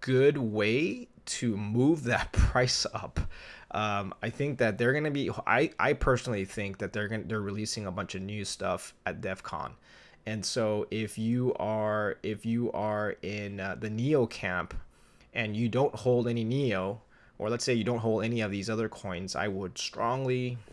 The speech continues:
I, again, not financial advisor or anything, but I think this is gonna be a great year for the Neo ecosystem.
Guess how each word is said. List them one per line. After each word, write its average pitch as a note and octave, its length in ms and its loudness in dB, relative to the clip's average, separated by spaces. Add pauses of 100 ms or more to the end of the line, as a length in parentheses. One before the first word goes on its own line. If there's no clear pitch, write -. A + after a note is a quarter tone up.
(180)
I, G2+ 140 0
again, A2+ 380 -2
not A#2 160 0
financial A#2+ 320 0
advisor A2+ 500 0
or G2 40 -4
anything, F#2+ 400 -8 (500)
but G2 520 2
I G#2 80 0
think B2+ 240 -2
this B2+ 120 0
is B2 120 -4
gonna B2 160 -2
be G#2+ 140 0
a F#2+ 60 -2
great A#2+ 600 -4
year G#2 540 -4 (320)
for A#2+ 200 -4
the G#2+ 100 0
Neo G#2+ 420 -2
ecosystem. G2 760 -8